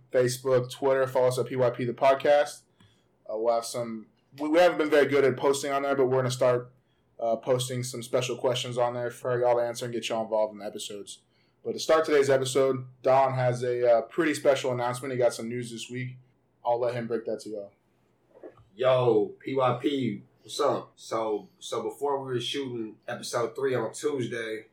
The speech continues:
Speaker 2: I get a, I get a special text message from my, my girlfriend, and she's, she's in the room, so she asked me to come, to come in the room, and she, and she's crying, and I'm like, "Oh, damn, what have I done now?" And so I asked her, "What's wrong? What's going on?" And I, I didn't notice there was a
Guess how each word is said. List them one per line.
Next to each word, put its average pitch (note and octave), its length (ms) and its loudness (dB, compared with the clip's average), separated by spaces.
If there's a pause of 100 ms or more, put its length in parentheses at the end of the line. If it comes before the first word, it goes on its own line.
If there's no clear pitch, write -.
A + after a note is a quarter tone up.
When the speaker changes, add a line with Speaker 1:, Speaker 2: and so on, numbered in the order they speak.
Speaker 2:
I A2 100 -4
get A#2 140 -4
a, G#2+ 200 -4
I G#2 120 -4
get A2+ 120 -2
a - 40 -10
special - 400 -10
text C3 320 -4
message A2 360 -8
from A2+ 120 -10
my, G2+ 120 -4 (300)
my A2 200 -6
girlfriend, A2 600 -8 (160)
and G#2 80 -12
she's, C3 300 -10
she's D3 180 -6
in C#3 80 -2
the A#2 80 -2
room, A#2 240 -6
so A2+ 160 -8
she A#2 200 -8
asked A2+ 260 -6
me G#2+ 80 -10
to - 80 -16
come, - 120 -16 (140)
to - 80 -20
come A2+ 180 -6
in A2 60 -8
the G#2 60 -6
room, A2 500 -12
and G#2 180 -10
she, - 220 -16
and - 100 -14
she's - 200 -14
crying, B2 440 -2 (180)
and F#2 100 -18
I'm F#2 240 -16
like, - 200 -20 (100)
"Oh, G2 340 -14 (100)
damn, G#2 320 -8
what A2 120 -6
have A2 140 -4
I G#2+ 160 -4
done G#2+ 220 -8
now?" A2+ 420 -4
And F#2+ 160 -10
so - 140 -8
I F#2 140 -2
asked G#2+ 340 -2
her, G#2 320 -8
"What's G#2 200 -14
wrong? A2 440 -6
What's G#2 160 -14
going G#2 280 -6
on?" A2 340 -6 (240)
And G2+ 180 -8
I, G2+ 300 -4
I - 40 -8
didn't B2 180 -2
notice B2 300 0
there A#2 140 -4
was G#2 160 -8
a G2+ 100 -14